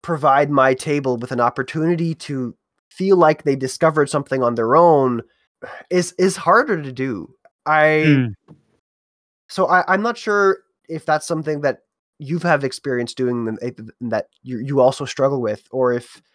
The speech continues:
Speaker 1: perception checks and investigation checks, if, if you have any strategies for people listening out there, how do you make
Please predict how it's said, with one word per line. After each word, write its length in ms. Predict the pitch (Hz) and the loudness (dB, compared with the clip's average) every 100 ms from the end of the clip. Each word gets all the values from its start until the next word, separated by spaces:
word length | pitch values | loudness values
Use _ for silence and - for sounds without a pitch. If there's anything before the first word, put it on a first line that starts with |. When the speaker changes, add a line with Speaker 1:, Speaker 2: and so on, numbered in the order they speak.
| _ _ _ _ - | _ _ _ _ -6
Speaker 1:
perception 500 | 165 180 165 - 160 | -2 2 2 0 -2
checks 400 | - 151 147 - | 4 4 4 -2
and 100 | 139 | -4
investigation 600 | 139 147 147 139 143 131 | -2 -2 -2 -4 -4 -8
checks, 400 | 151 135 135 - - | 0 0 0 -6 -12
if, 240 | 120 117 | -12 -10
if 160 | 147 160 | -10 0
you 100 | 180 | 0
have 80 | |
any 100 | 170 | 0
strategies 760 | 156 - 160 165 175 151 135 127 | -2 0 4 4 2 -2 -6 -6
for 120 | - | -12
people 340 | 131 139 135 131 | -10 -10 -6 -4
listening 420 | 151 - 143 127 | -4 -4 -2 0
out 160 | 117 | -2
there, 340 | 123 110 110 - _ _ - | -2 -4 -6 -10 _ _ 0
how 160 | 180 | 0
do 60 | 196 | 2
you 140 | 208 | 0
make 400 | 175 175 175 - | 2 4 2 -4